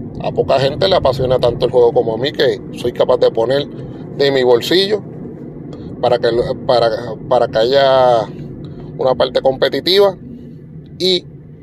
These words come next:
se puedan hacer torneos. Al nivel de que, pues, pudimos, miren a dónde pudimos llegar. Ya tenemos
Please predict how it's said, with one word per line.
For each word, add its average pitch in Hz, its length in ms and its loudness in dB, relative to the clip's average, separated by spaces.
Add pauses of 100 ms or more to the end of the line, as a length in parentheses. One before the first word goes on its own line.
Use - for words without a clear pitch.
(960)
se 127 160 2
puedan 120 260 4
hacer 123 280 0
torneos. 104 420 -2 (1400)
Al 120 180 0
nivel 120 280 2
de - 100 0
que, - 120 0
pues, 254 200 0
pudimos, 127 420 0
miren 123 240 4
a 147 40 4
dónde 147 280 4
pudimos 147 340 0
llegar. 147 280 4 (2000)
Ya 110 140 2
tenemos 139 280 4